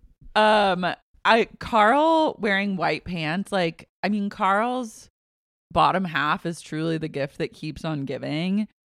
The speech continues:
but I would love to see him in, like, a non-white pants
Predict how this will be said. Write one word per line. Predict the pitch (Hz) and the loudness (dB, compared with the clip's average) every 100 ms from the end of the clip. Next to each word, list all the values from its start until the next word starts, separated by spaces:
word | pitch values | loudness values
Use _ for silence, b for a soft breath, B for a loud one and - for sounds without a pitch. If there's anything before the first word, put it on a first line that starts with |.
| _ _ _ | _ _ _
but | 185 170 165 147 - | 4 4 4 0 -2
I | 165 | 0
would | 175 170 | 0 -2
love | 185 175 160 | -6 -6 -6
to | 165 | -12
see | - 165 156 | -16 -12 -10
him | 160 151 143 139 - | -8 -10 -10 -14 -14
in, | 156 143 | -12 -10
like, | 143 135 | -8 -8
a | 147 | -8
non-white | 147 147 139 135 135 135 123 - | -8 -6 -4 -4 -6 -8 -10 -10
pants | 147 76 - - - - | -12 -10 -14 -16 -20 -20